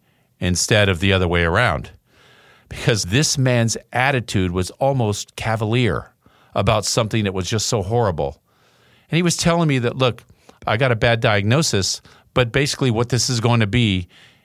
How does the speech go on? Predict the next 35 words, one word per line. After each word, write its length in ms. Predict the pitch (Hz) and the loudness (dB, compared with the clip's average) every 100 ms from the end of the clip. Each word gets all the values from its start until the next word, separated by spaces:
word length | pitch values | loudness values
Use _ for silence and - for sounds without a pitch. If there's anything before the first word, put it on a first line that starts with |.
| _ | _
is 160 | 120 113 | 0 2
a 60 | 110 | 2
nine-month 500 | 117 120 123 107 117 | 2 4 2 2 0
inconvenience. 840 | 107 120 107 123 110 78 - - - _ _ _ - | 0 0 0 0 0 -2 -6 -10 -14 _ _ _ -4
I'm 120 | 107 | 0
gonna 160 | 107 110 | 2 2
have 160 | 107 | 0
to 80 | 113 | 0
go 120 | 107 | -2
through 180 | 101 101 | -2 -6
chemo, 500 | - 113 107 113 131 | -2 0 2 -2 -2
I'm 140 | 101 98 | -4 0
gonna 160 | 98 | 2
have 140 | 107 98 | 2 0
to 60 | |
go 120 | 110 | -2
through 160 | 104 117 | -2 -2
radiation, 640 | 110 110 101 92 - 123 131 _ - - _ | -2 0 0 -2 -2 -4 -6 _ -20 -20 _
and 160 | 117 113 | -2 0
I'm 80 | 113 | 2
gonna 180 | 101 | 2
have 220 | 104 110 - | 2 0 0
to 180 | 110 - _ - 87 | -4 -4 _ -14 -2
beat 240 | 117 120 | 0 0
this 220 | 120 101 - | -2 -4 0
thing 320 | 95 107 131 _ - | 0 -2 -6 _ -4
the 60 | |
same 320 | - 127 120 | 0 2 2
way 200 | 107 107 | 2 2
that 120 | 110 107 | 2 0
I 80 | |
would 160 | 104 101 | 0 0
do 160 | 117 110 | 0 2
anything 380 | 110 104 123 | 0 0 0
else. 460 | 135 95 73 - | 2 0 -2 -8